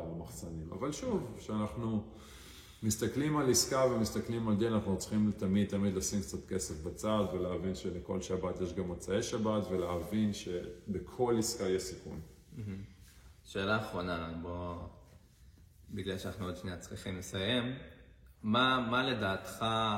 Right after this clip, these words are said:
Speaker 2: יכול לקלקל, אה, יזם צעיר עכשיו את הסיכון שלו להצליח? מה
Speaker 1: הדבר הכי חשוב שאני יכול לעש-,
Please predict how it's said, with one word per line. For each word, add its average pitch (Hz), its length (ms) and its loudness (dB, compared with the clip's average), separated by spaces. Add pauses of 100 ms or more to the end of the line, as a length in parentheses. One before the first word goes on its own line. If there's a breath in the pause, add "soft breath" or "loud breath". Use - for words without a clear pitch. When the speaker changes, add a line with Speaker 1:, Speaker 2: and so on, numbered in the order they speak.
(480)
Speaker 2:
יכול 101 360 -2
לקלקל, 92 840 -2
אה, 87 360 -4
יזם 92 340 -4
צעיר 90 280 -6
עכשיו 87 360 -6 (420)
את - 160 -16
הסיכון - 400 -8
שלו 92 260 -6
להצליח? 85 540 -10
מה 90 400 -6 (920)
Speaker 1:
הדבר 107 920 2 (140)
הכי 143 340 -2
חשוב 131 500 0
שאני 113 240 0
יכול 110 320 2
לעש-, - 540 0